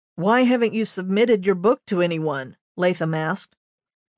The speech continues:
"It's not ready, for one thing, and for another, I don't think it will sell because it's about a woman who is in love with another woman's husband,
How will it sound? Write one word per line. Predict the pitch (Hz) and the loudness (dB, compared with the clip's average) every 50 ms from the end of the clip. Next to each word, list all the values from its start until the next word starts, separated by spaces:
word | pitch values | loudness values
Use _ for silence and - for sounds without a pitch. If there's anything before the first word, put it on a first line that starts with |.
| - | -4
"It's | 254 240 - - | -4 -4 -2 0
not | 277 294 311 302 262 | 0 2 2 2 2
ready, | 254 285 311 359 370 262 196 175 | 2 2 4 2 2 2 0 -2
for | 170 - - 196 | -2 -4 -4 -4
one | 196 214 254 277 302 311 294 | -2 0 -2 -2 -2 -2 -4
thing, | - - 190 175 170 165 180 208 233 220 _ _ _ _ _ _ _ _ _ - | -4 -2 -2 0 0 -2 -4 -4 -6 -8 _ _ _ _ _ _ _ _ _ -4
and | 233 247 262 294 320 320 - _ _ | 0 0 0 0 0 -4 -10 _ _
for | - 294 277 | 0 2 2
another, | 269 277 285 302 320 311 349 349 349 330 339 _ _ _ _ _ _ _ - | 2 4 4 4 4 4 2 0 0 -2 -4 _ _ _ _ _ _ _ -4
I | 277 320 370 | -2 0 2
don't | 320 240 202 - - | 2 0 -2 -2 -2
think | 240 233 233 - | -2 -2 -2 -2
it | 254 - | -4 -4
will | 208 226 208 | -4 -6 -8
sell | - - - 311 330 339 294 208 175 175 | -6 -6 -2 0 2 2 2 2 0 0
because | 180 190 214 214 - 262 247 - - | 0 -2 -4 -2 0 -2 -2 0 -2
it's | 269 233 - 269 | -6 -4 -2 -2
about | 254 269 339 381 359 240 | 0 2 2 2 2 0
a | |
woman | 202 196 226 262 254 226 202 196 | 0 2 2 2 2 2 2 0
who | 196 196 226 214 | 0 0 2 2
is | 208 196 - | 2 2 2
in | 208 190 196 | -2 0 0
love | 220 240 240 220 196 | 0 2 0 0 0
with | 196 190 - | -4 -4 -4
another | 196 196 220 226 214 202 185 | -4 -2 0 0 0 0 -2
woman's | 185 190 180 170 165 165 - | -2 -2 -2 -2 -4 -6 -4
husband, | - 254 269 247 226 - 180 165 165 185 | 0 2 2 2 0 -2 -6 -6 -6 -6